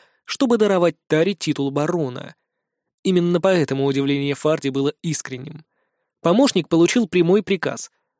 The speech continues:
уничтожить род Валевских, под корень. Не должно остаться никого. Тари, как никто другой в целом мире, тонко понимал своего господина, потому продолжил.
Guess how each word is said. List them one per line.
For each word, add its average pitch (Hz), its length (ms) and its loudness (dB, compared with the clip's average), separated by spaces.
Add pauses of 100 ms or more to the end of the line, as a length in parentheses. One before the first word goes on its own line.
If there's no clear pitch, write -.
(140)
уничтожить 208 680 2
род 160 240 2
Валевских, 160 720 0 (100)
под 196 220 0
корень. 147 480 0 (400)
Не 202 160 4
должно 160 360 2
остаться 165 460 0
никого. 147 720 -4 (840)
Тари, 233 260 4
как 214 220 0
никто 226 240 2
другой 233 340 4
в - 60 -8
целом 147 360 -2
мире, 185 220 0
тонко 190 400 -2
понимал 151 400 -2
своего 143 380 -2
господина, 151 580 -4 (280)
потому 151 340 -4
продолжил. 143 680 -6